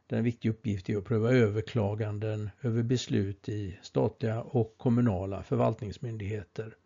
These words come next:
Båda de här systemen har tre nivåer eller instanser. Man börjar den första instans och så kan man överklaga till mellaninstans. Och principiellt viktiga mål kan tas upp i Högsta domstolen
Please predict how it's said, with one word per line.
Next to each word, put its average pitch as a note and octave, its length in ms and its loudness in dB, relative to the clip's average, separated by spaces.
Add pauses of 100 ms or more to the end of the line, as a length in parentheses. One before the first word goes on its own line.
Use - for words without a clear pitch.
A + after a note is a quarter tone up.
(1000)
Båda A#2+ 240 6
de C3 140 8
här A#2+ 100 8
systemen G#2+ 480 2
har G#2 100 -4
tre C3+ 480 2
nivåer C#3 420 4
eller B2 240 4
instanser. B2+ 840 0
Man A2+ 260 -4
börjar A2 300 -2
den A2 280 -6 (400)
första - 320 2
instans D3 580 2
och A2+ 100 0
så A#2 100 -4
kan A#2+ 180 -2
man A#2 120 0
överklaga A2 540 0
till A#2+ 120 -2
mellaninstans. A#2 720 -2
Och C#3+ 80 -2
principiellt C#3 760 2
viktiga A#2 440 0
mål G#2+ 300 2 (420)
kan B2+ 120 0
tas D3 160 2
upp C3+ 240 6
i G#2+ 40 4
Högsta A#2+ 360 4
domstolen A2 640 0